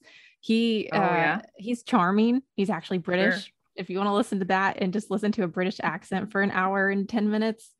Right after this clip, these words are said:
Speaker 1: it's dreamy. <laughs>
Speaker 2: Yeah, yeah. Cool. <laughs> That sounds great. <laughs>
Speaker 1: But that's wave one. We're, we're getting outside of wave two. <laughs>
Speaker 2: Okay, yes, <laughs> wave two.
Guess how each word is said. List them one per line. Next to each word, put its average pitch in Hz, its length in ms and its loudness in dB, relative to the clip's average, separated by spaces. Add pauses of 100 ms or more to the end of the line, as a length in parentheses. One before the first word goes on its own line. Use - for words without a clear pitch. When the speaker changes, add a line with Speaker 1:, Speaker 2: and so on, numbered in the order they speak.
Speaker 1:
it's 214 180 0
dreamy. 190 500 6
<laughs> - 420 -16
Speaker 2:
Yeah, - 140 -6 (200)
yeah. - 80 -12 (800)
Cool. 208 360 6
<laughs> 208 80 2
That 233 140 4
sounds 196 240 -6
great. - 580 -4
<laughs> - 20 -4 (920)
Speaker 1:
But 220 100 0
that's 254 240 2
wave 202 240 4
one. 180 220 0
We're, 220 180 2
we're 214 120 2
getting 208 260 0
outside 208 360 -6
of 180 120 -6
wave 208 160 -2
two. - 160 0
<laughs> 302 280 6
Speaker 2:
Okay, 214 400 4
yes, - 420 -4
<laughs> - 60 -2
wave 233 400 -2
two. - 180 -6